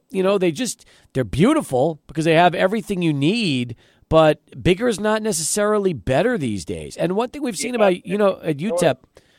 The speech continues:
Speaker 1: now they haven't
Speaker 2: Yeah,
Speaker 1: been,
Speaker 2: and you're right.
Speaker 1: go ahead, Fernie, go ahead.
Speaker 2: Right, Steve. You're right, Steve. I mean, if they chop it up a little bit to bring in better, act, I mean, for the concert purposes, for the basketball purposes, I mean, you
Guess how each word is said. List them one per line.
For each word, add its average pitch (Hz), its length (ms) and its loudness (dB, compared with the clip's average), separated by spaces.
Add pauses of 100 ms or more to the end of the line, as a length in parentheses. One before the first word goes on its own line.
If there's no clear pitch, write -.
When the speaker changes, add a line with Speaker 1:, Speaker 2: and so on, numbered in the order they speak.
(260)
Speaker 1:
now 226 100 -4
they 240 100 -4
haven't 311 200 0
Speaker 2:
Yeah, 262 120 -4
Speaker 1:
been, 190 120 -8
Speaker 2:
and 151 180 -8
you're 156 140 0
right. 165 100 2
Speaker 1:
go 139 80 6
ahead, 107 200 -2
Fernie, 80 280 -10
go 127 100 -6
ahead. 87 120 -4
Speaker 2:
Right, 185 180 -4 (120)
Steve. 139 260 -10 (560)
You're 135 160 0
right, 196 280 0
Steve. 170 300 -2
I 147 40 -4
mean, 151 140 -6
if 143 100 -6
they 139 220 -2
chop 160 240 0
it 135 120 -6
up 175 240 -2
a 139 40 -14
little 131 220 -2
bit 127 280 -6
to 113 60 -20
bring 131 220 -6
in 135 120 -6
better, 131 360 0
act, 131 320 -4
I - 40 -10
mean, 127 220 -10
for 127 120 -6
the 104 220 -8
concert 139 420 -4 (520)
purposes, 123 640 -2 (580)
for 135 80 -8
the 127 100 2
basketball 156 640 -2
purposes, 143 580 -8
I 135 80 0
mean, 127 160 -4
you 117 120 -8